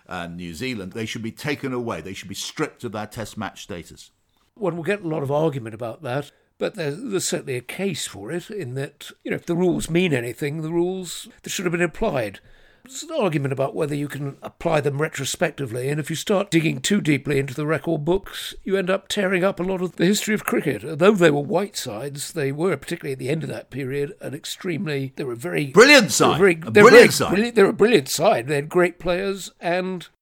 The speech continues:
Speaker 2: I feel some sympathy for th-, them and for their opponents in having their performances stripped away from them. Another very important paragraph by Lawrence Booth, I thought very important, was the paragraph on the unconscious racism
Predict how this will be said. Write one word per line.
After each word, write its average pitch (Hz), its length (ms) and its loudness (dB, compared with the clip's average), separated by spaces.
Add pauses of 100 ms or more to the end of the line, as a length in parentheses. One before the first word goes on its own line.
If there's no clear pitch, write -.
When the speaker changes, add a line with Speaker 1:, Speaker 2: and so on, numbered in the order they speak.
Speaker 2:
I 262 100 -12
feel 277 220 -4
some 269 240 2
sympathy 165 500 -2
for 165 140 -6
th-, 156 220 -12
them 175 300 4
and 143 160 -8
for 156 120 -12
their 165 160 -4
opponents 165 640 -8
in 185 80 -10
having 170 400 -4 (300)
their 160 120 -4
performances 185 520 -12
stripped 190 320 -6
away 175 220 -6
from 113 180 -18
them. 98 180 -18 (420)
Another 254 240 2
very 202 240 6
important 165 640 0
paragraph 131 560 -4
by 123 280 -4 (180)
Lawrence 135 300 -8
Booth, 147 340 -8
I 131 120 -6
thought 139 320 -12
very 135 300 -8
important, 160 500 -10 (120)
was 147 380 -12
the 151 360 -6 (540)
paragraph 190 560 0
on 170 240 -6
the 165 400 -4 (240)
unconscious 165 840 -8 (460)
racism 107 720 -4